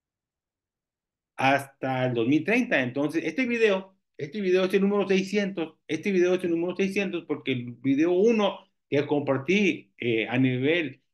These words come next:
de Iberoamérica, en mi grupo Maestro Iberoamericano y en mi canal de YouTube, fue el mismo tema, educación para todos,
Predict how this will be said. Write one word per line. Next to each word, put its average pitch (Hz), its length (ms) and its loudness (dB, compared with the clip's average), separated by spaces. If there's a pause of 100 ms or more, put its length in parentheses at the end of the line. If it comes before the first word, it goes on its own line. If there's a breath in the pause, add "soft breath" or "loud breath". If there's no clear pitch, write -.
(120)
de 123 120 -2
Iberoamérica, 175 880 2
en 131 140 -2
mi 131 80 2
grupo 170 320 0
Maestro 151 300 -2
Iberoamericano 156 840 -2
y 123 120 -4
en 123 80 -4
mi 123 120 -4
canal 139 280 -2
de 131 60 0
YouTube, 165 460 0 (520 soft breath)
fue 185 460 0 (680)
el 180 120 2
mismo 202 280 4
tema, 214 480 0 (880)
educación 135 480 -2
para 156 280 0
todos, 196 420 0